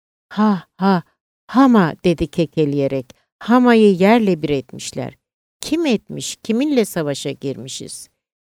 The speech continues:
"Hiç kimseyle." dedi Vasim. "Hama'yı yerle bir edenler bizimkiler."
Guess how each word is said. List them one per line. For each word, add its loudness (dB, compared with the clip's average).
"Hiç -4
kimseyle." -2
dedi -6
Vasim. -12
"Hama'yı 4
yerle -2
bir -2
edenler -4
bizimkiler." -8